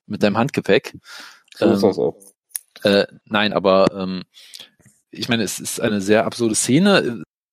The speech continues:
Speaker 1: Meine Timeline hat sich ja, glaub ich, darüber aufgeregt, dass halt, äh,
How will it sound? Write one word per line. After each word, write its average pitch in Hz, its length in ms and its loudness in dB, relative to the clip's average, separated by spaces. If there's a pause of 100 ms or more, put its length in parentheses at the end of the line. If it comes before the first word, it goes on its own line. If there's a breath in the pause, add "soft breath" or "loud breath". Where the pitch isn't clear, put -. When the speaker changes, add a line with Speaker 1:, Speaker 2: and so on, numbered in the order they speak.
(280)
Speaker 1:
Meine 127 240 -2
Timeline 143 300 2
hat 131 120 -2
sich - 120 -4
ja, 135 80 2
glaub 123 140 2
ich, 127 80 -2
darüber - 160 -2
aufgeregt, 120 400 -2
dass - 200 -4
halt, 107 280 2
äh, 101 240 -2